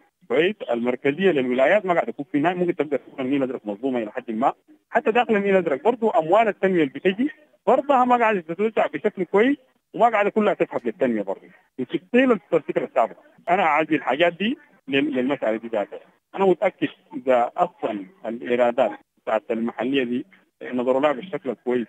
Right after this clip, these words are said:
معناها هي بتصف إطار الدخل بتاع ولاية النيل الأزرق. مع إنه المركز برضه ما قاعد يربط مسألة التنمية دي حسب دخل الولاية، يوزع حسب الأولويات، لكن مفروض محل التضامن تت-، محل التضامن تتحفز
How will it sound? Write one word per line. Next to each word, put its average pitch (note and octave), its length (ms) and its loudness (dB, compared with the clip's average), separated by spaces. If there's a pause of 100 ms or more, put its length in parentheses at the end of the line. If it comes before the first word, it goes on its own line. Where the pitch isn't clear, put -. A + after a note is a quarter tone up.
(140)
معناها D3+ 240 0
هي E3 180 2
بتصف D3 360 -4 (360)
إطار F3+ 800 4
الدخل F3 360 -2
بتاع B2+ 240 2
ولاية B2 480 -2
النيل C#3 200 0
الأزرق. A2 260 -4 (480)
مع C3+ 160 0
إنه A3 340 4 (120)
المركز F#3 360 2
برضه G#3+ 240 0
ما G3 100 4
قاعد F#3 180 2
يربط F3 260 -2
مسألة C3+ 340 -2
التنمية E3+ 380 -2
دي F3 200 -4 (260)
حسب E3 240 -2
دخل B2+ 220 -4
الولاية، A#2 440 -2 (200)
يوزع G#3 420 2
حسب F#3+ 360 -2
الأولويات، D#3 680 2 (200)
لكن C3 280 2
مفروض A3 320 2
محل E3+ 200 0
التضامن A#3+ 480 -2
تت-، G3 160 -6
محل D#3+ 200 -4
التضامن G#3+ 440 0
تتحفز - 640 -4